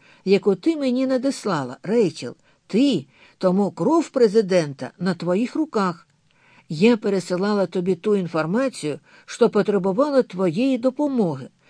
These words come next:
коли вважала, що президент і наса теж винні.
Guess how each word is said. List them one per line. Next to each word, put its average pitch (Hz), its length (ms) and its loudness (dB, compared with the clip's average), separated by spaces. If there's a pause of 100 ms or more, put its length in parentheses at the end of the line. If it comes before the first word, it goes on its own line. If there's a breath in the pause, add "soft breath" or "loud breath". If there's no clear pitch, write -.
(160 soft breath)
коли 202 260 6
вважала, 175 760 0 (260 soft breath)
що - 220 -2
президент 175 720 -2
і 175 100 -6
наса 208 400 -2
теж 247 360 -2
винні. 175 600 -2